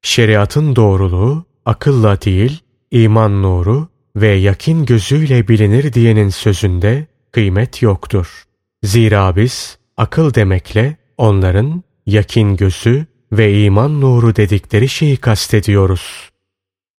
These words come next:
Bu eşyanın hakikatini idrak için insanı diğer canlılardan ayıran batıni bir sıfattır. Bu sürçmelerin çoğu hakikati sözlerde arayan halkın cehaletindendir.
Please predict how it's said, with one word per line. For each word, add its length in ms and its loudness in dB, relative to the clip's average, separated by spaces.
Bu 240 2
eşyanın 580 0
hakikatini 880 0
idrak 440 0
için 500 -4
insanı 560 0
diğer 320 2
canlılardan 760 2
ayıran 540 0
batıni 680 0
bir 120 0
sıfattır. 720 -4
Bu 120 0
sürçmelerin 800 0
çoğu 520 -2
hakikati 880 -2
sözlerde 680 0
arayan 460 2
halkın 460 0
cehaletindendir. 1120 0